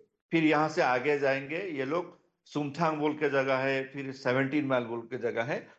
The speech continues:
और वहाँ भी जितने भी जरूरी, अ, कामकाज है, वो सिक्किम सरकार के देखरेख में अभी किया जा रहा है। तो वहाँ वो लोग दो दिन रुकेंगे और क्योंकि स्थिति को,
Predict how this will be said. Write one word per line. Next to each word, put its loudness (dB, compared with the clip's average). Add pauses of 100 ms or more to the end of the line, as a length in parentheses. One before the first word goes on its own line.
(160)
और 4
वहाँ 2
भी -2
जितने -8
भी -2
जरूरी, -2
अ, -2
कामकाज 2
है, 0
वो 0
सिक्किम -10
सरकार -2
के 0 (280)
देखरेख 0
में -6 (220)
अभी 0
किया 2
जा 2
रहा -2
है। -6 (260)
तो 0
वहाँ 4
वो 4
लोग 0
दो 2
दिन -6
रुकेंगे -6
और 2 (180)
क्योंकि -4
स्थिति -6
को, 4